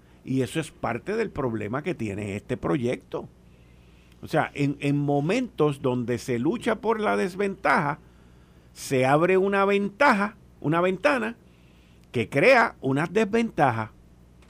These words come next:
Porque cuando tú haces algo con un propósito incorrecto,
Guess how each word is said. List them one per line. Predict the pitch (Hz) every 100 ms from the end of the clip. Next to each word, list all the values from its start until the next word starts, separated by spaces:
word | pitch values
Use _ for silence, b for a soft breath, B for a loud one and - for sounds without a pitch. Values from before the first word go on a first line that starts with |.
| B B B B B -
Porque | 151 151 160
cuando | 127 156 151 151
tú | - 196
haces | 233 226 226 202 -
algo | 175 196 185 208 196
con | 151 147
un | 151 185
propósito | - 180 - 185 202 170 175
incorrecto, | 160 147 - 139 117 131 147 - - - 92